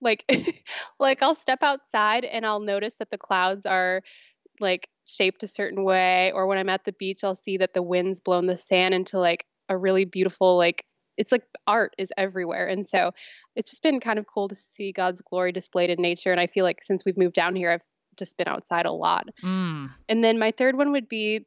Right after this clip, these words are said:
Speaker 1: the local church. And we've gotten plugged into just an amazing church here. If you're in Pensacola, please come to Olive Baptist.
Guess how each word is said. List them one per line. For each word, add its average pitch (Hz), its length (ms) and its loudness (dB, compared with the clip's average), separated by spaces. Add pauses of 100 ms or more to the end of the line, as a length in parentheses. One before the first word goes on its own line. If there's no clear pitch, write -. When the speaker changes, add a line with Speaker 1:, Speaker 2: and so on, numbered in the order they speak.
Speaker 1:
the 226 100 0
local 185 380 2
church. - 420 -8
And 202 80 -2
we've 226 300 2 (160)
gotten 202 240 0
plugged 196 340 0
into 190 420 -4
just 190 280 -8
an - 40 -2
amazing 190 380 2
church 185 360 -2
here. 180 200 4
If - 160 0
you're 190 80 2
in 226 140 4
Pensacola, 226 540 4
please 220 200 0
come 226 180 -2
to 220 60 0
Olive 214 320 0
Baptist. 196 520 -4